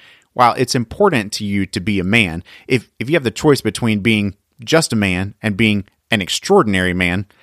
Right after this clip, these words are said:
well, I think I know what you're gonna choose, right? You're, you're gonna choose being an extraordinary man. Of course you are. Otherwise, you wouldn't be listening to a podcast like this. So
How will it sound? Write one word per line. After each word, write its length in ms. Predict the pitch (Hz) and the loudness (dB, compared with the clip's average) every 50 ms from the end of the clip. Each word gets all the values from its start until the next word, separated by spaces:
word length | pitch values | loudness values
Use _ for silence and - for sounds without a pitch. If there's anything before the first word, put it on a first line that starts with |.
| _ _ _ _ _ _ _ - | _ _ _ _ _ _ _ -12
well, 160 | 214 220 - | -12 -10 -6
I 120 | - 311 370 | -4 -4 -2
think 180 | - 415 269 | -2 0 0
I 80 | 175 123 | 2 2
know 140 | 98 92 92 | 2 0 -2
what 100 | 85 80 | -4 -4
you're 80 | 90 90 | -6 -6
gonna 200 | - 92 82 - | -6 -6 -6 -6
choose, 380 | - - 104 107 151 - - | -4 -2 -2 -2 -2 -2 0
right? 240 | 180 175 190 185 - | 0 0 0 0 -4
You're, 140 | 160 190 151 - | -10 -10 -8 -6
you're 140 | 151 180 | -6 -4
gonna 140 | 220 233 233 | -2 -2 -2
choose 280 | 214 - 233 240 220 175 | -2 0 0 0 0 0
being 260 | 135 180 214 214 214 | 0 0 0 0 0
an 60 | 214 220 | -2 -4
extraordinary 640 | 214 - - - - 262 320 311 214 113 98 92 | -6 -8 -10 -4 -2 0 0 2 2 0 0 0
man. 260 | 85 87 78 73 71 73 | -2 -2 -6 -8 -8 -10
Of 120 | 117 - | -10 -4
course 260 | - 262 220 - - | 0 0 0 2 2
you 100 | 135 107 | 0 2
are. 160 | 90 80 71 | 2 0 2
Otherwise, 320 | - 135 160 156 156 151 131 | 2 2 4 4 4 2 2
you 60 | 135 | 0
wouldn't 160 | 139 147 139 123 | -2 -2 -2 -2
be 80 | 127 | -4
listening 460 | 113 107 107 131 135 - - 123 117 | -4 -2 0 0 0 0 -2 -6 -6
to 100 | 107 113 | -4 -4
a 60 | 101 85 | -6 -6
podcast 500 | - - 120 107 - - 80 - - - | -2 -2 -2 -2 -2 -4 -8 -8 -6 -8
like 160 | 85 71 - | -10 -10 -8
this. 260 | - 82 73 - - _ - - - - - - | -10 -12 -10 -12 -16 _ -18 -20 -20 -20 -12 -4
So 280 | - 156 139 120 101 | 2 4 4 4 2